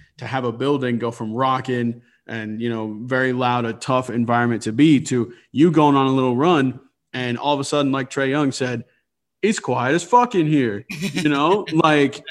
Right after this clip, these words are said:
Speaker 1: it's, it's a big deal. And it, it's, anything can, anything can shift. It's, it's going to be, in my opinion, a series of momentum swings. And whichever side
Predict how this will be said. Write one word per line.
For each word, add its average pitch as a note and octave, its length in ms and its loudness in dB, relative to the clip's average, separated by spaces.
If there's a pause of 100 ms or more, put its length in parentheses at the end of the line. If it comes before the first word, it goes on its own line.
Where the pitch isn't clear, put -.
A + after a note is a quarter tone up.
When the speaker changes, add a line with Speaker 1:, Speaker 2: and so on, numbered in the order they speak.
(440)
Speaker 1:
it's, D#3 320 2 (500)
it's F#3 180 4
a A3+ 40 8
big D3 300 4
deal. D#3 480 2 (280)
And D#3 320 6
it, D#3+ 240 4
it's, F3+ 360 2
anything F#3 540 2
can, C#3+ 480 0 (380)
anything E3 380 0
can D3 120 -2
shift. B2+ 420 -6
It's, C3+ 220 -4
it's C#3+ 180 -2
going C#3+ 460 2
to C#3 180 2
be, B2 360 0
in A#2 100 -2
my B2 200 0
opinion, A2+ 460 -4
a G#2+ 260 -6
series A#2+ 640 -2
of A2 280 -8
momentum G#2+ 560 -6
swings. G2+ 460 -12 (440)
And B2 120 -4
whichever B2+ 400 0
side C3 600 0